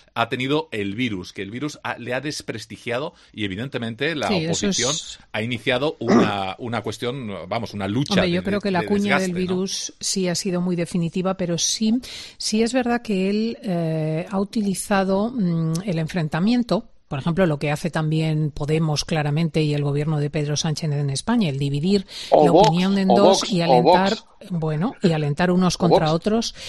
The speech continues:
Speaker 2: Eh, este, este intro-, esta introducción de cuña,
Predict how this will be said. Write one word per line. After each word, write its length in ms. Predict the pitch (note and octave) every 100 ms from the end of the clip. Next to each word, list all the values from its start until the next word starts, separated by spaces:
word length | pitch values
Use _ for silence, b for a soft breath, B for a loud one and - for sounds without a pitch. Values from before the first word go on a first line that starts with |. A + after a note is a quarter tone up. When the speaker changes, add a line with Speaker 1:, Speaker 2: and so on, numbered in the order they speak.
| B B -
Speaker 2:
Eh, 380 | F#3+ E3 E3+ -
este, 300 | G#3+ - -
este 460 | B3 - D#4 D4 C#4+
intro-, 320 | C4+ B3 B3+
esta 280 | B3+ A3+ C4+
introducción 580 | C4+ C4+ A#3 - A3 G#3+
de 100 | G3
cuña, 460 | A3 A3+ C4 C#4+